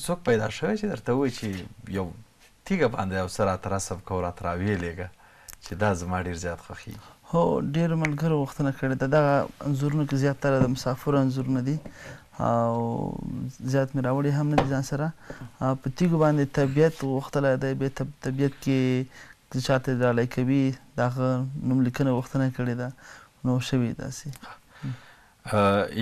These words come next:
Speaker 1: یار صاحب، غوښتنه مو څه ده؟
Speaker 2: آه، غوښتنه مو دا ده، آه، چې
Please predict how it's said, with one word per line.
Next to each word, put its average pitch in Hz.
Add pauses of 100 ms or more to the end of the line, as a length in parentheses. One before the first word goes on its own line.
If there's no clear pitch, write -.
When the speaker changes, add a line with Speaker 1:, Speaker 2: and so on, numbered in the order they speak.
Speaker 1:
یار 110
صاحب، 104 (280)
غوښتنه 107
مو 95
څه -
ده؟ 82 (2000)
Speaker 2:
آه، 135 (100)
غوښتنه 226 (720)
مو 151
دا 175
ده، 156 (720)
آه، 131 (120)
چې 135